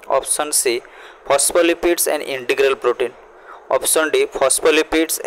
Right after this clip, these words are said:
extrinsic protein and intrinsic protein. So right answer is option D। Phospholipids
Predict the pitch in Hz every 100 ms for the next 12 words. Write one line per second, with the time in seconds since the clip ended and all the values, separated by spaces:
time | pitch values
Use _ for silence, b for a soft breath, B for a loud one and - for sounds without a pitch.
0 | 127 - 156 160 - 170 - 156 156 170
1 | 170 135 139 - 131 127 147 147 - 131
2 | - 107 - - - B B B B B
3 | - - 135 127 151 160 160 170 170 233
4 | - - 120 - - 220 156 - 107 -
5 | - - - - - - - - B B
6 | B - - - 135 - - 175 175 196
7 | 214